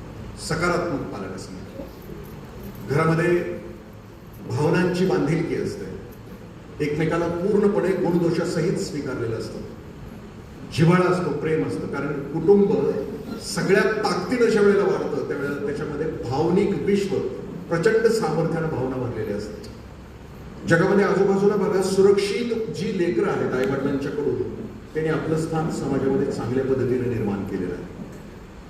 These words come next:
त्याचं कारण असं आहे की प्रत्येक वेळेला त्याला सुरक्षितता आहे, त्याला प्रेरणा आहे त्याच्या ठिकाणी. हे काम करत असताना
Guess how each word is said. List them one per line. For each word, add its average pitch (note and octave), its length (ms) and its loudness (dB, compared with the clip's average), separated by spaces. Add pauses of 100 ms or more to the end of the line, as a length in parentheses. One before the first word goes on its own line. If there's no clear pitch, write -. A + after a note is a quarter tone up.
त्याचं C#3+ 180 0
कारण D3+ 220 2
असं D#3+ 180 2
आहे C#3+ 140 0
की - 20 0
प्रत्येक D#3+ 500 0
वेळेला D#3 200 2
त्याला F3 220 0
सुरक्षितता D#3 580 -2
आहे, - 220 -6
त्याला C#3 140 -4
प्रेरणा D3+ 400 2
आहे - 120 -2
त्याच्या - 200 -4
ठिकाणी. - 160 -10 (1000)
हे G3 500 10 (1040)
काम G3 220 2
करत G3 260 6
असताना F#3+ 540 2